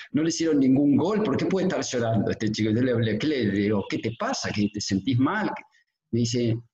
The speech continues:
"No", me dice, "No, doctor, acá atrás está mi papá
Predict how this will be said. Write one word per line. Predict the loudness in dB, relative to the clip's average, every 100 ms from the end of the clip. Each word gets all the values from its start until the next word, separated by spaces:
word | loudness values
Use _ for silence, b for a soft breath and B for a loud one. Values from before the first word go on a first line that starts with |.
| _
"No", | 0 2
me | 2 2
dice, | 0 0
"No, | 0 0
doctor, | 0 -2 -2 -2 -2 -6 _ _ _
acá | -8 -6 -4
atrás | -4 -4 -4
está | -4 0
mi | 2
papá | 2 0 -2 -2 -4